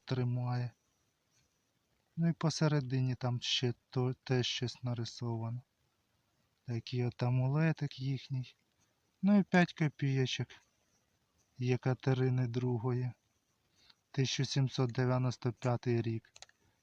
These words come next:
Ємочка. Така теж знахідка була. Отак воно все виглядає.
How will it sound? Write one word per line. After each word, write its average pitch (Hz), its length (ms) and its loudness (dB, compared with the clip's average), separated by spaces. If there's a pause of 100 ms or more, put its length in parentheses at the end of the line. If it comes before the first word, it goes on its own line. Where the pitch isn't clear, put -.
(140)
Ємочка. 120 880 0 (960)
Така 120 340 0
теж 120 320 0
знахідка 113 680 -6
була. 117 440 -6 (3500)
Отак 127 480 -4
воно 120 200 -6
все 113 240 -10
виглядає. 113 1000 -8